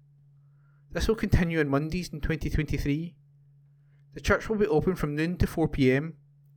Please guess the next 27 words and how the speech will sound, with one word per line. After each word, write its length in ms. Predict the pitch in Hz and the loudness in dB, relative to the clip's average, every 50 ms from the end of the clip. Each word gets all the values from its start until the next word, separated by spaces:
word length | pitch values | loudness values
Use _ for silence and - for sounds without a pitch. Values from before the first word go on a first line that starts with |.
| _ _ _ _ _ _ _ _ | _ _ _ _ _ _ _ _
All 240 | - 180 185 208 226 | 4 6 6 8 8
are 60 | 226 | 6
welcome 320 | 208 190 175 170 - 180 165 | 6 6 4 2 0 -2 -2
to 80 | - | -2
come 200 | - - - 160 | -2 -2 -2 0
along. 420 | 151 139 127 127 135 156 170 180 - - - _ - - - - - _ _ _ _ _ _ _ _ _ _ | 2 4 4 4 2 2 -2 -6 -12 -16 -20 _ -20 -20 -20 -20 -20 _ _ _ _ _ _ _ _ _ _
Volunteers 560 | - 170 175 214 220 220 - 226 226 214 - | -2 0 2 2 0 2 2 2 2 4 4
are 40 | 180 | 2
needed 280 | 165 156 151 - 165 151 | 0 -2 -4 -8 -10 -10
to 100 | 180 151 | -8 -8
support 360 | - 151 131 - 143 156 - | -6 -2 0 0 0 0 0
this 160 | - - - | -4 -4 -2
event. 400 | 180 180 185 185 185 - - - - - - - - _ - _ _ _ _ - - - _ _ _ _ - | 0 2 2 0 0 -4 -14 -14 -14 -14 -16 -18 -20 _ -20 _ _ _ _ -18 -18 -18 _ _ _ _ -16
If 120 | - - | -8 -2
you 140 | - 214 220 | 0 0 2
can 120 | - 247 | 4 4
offer 220 | 226 220 220 - 202 | 4 4 4 2 -2
some 160 | - - 196 | 0 0 4
time 220 | - - 175 165 | 6 6 6 6
and 100 | 165 165 | 2 -2
support, 480 | - - - - 147 143 160 - - - - - - - - _ - | -2 -2 2 4 4 4 4 2 -2 -12 -14 -14 -18 -20 -20 _ -4
please 200 | - 214 220 - | -2 -2 0 0
contact 340 | - 214 202 185 - 180 - | 0 0 2 2 2 0 -2
the 60 | 160 | -4
church 360 | 151 - 165 156 156 - - | -4 0 2 2 2 0 -2
to 100 | - 175 | -2 -2
the, 140 | 156 147 - | -2 -2 -4